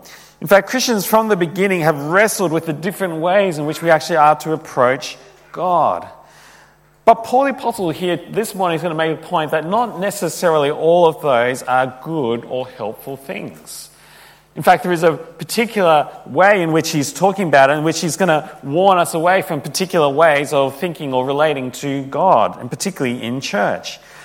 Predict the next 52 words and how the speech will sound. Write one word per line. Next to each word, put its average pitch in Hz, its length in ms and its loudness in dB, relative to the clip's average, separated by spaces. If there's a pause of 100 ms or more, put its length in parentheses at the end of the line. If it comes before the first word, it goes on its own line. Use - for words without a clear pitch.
(200)
Now, 190 80 6
it's 196 100 -2
a 214 40 0
little 254 220 2
bit 220 160 6
like 175 240 4
the 165 80 -4
rumble 156 520 0
strips 123 480 -8
on 131 140 -8
the 131 80 -4
side 147 360 0
of 123 120 -6
the 127 80 -8
highway, 104 720 -4 (520)
right? 160 160 6
You 208 60 -4
know 226 140 2
when 196 80 0
you're 165 100 0
driving 156 380 4
along 143 400 2
and 131 120 -4
you, 131 100 -2
like, 131 240 2
swerve 143 380 0
just 180 200 -4
a 165 40 0
little 156 200 -2
bit 143 100 2
off 147 220 2
your 131 80 -2
lane, 143 400 -2
and 131 80 -4
on 135 100 -2
the 123 60 -2
highways 147 320 0
there's 131 180 -6
a 135 80 -2
sort 202 240 -6
of 233 60 -2
little 156 160 0
bumpy 156 380 0
strips, 185 440 -6 (240)
and 135 80 -6
your 135 60 -6
car 160 260 2
makes 156 220 0
that 131 160 0
loud 143 260 4
vibrating 143 500 2
sound? 151 540 -2